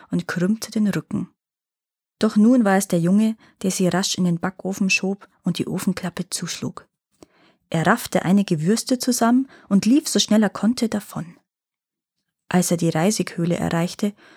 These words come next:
freute sich seine Schwester sehr. Sie hatte geglaubt, dass der Bruder längst tot war und befürchtet, sie selber werde verhungern. Am Abend kehrte der Riese zu seiner Hütte zurück.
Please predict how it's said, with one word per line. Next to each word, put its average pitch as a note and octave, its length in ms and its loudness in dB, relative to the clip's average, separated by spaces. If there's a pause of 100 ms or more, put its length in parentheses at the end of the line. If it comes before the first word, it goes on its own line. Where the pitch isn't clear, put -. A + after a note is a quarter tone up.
(120)
freute G3 460 2
sich E3+ 200 -2
seine F3 200 -4
Schwester - 440 -6
sehr. F3 360 -6 (640)
Sie - 180 0
hatte A3+ 200 2
geglaubt, G3+ 560 0
dass A3 180 0
der G#3+ 100 0
Bruder A3+ 340 0
längst G#3+ 300 0
tot - 320 -4
war E3+ 220 0 (220)
und G3+ 140 0
befürchtet, A#3+ 680 0 (180)
sie - 140 -6
selber G#3+ 460 2
werde D#3+ 220 -2
verhungern. E3 540 -4 (800)
Am F3+ 160 0
Abend F#3+ 400 2
kehrte F#3+ 340 0
der E3 240 0
Riese F#3+ 340 -2
zu - 140 -6
seiner A3 340 -2
Hütte A3 240 -4
zurück. - 460 -10